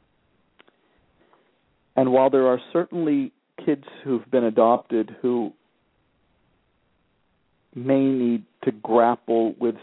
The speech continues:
some of the things that went on prior to the adoption,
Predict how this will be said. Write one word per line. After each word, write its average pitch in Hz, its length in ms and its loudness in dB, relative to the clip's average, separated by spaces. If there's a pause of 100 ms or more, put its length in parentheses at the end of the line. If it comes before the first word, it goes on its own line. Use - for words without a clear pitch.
some 123 140 0
of 110 120 -4
the 110 80 -2 (120)
things 113 280 -2 (100)
that 110 140 -4
went 113 160 -2
on 110 420 0
prior 120 380 2
to 120 140 -4
the 101 120 -4
adoption, 92 640 -4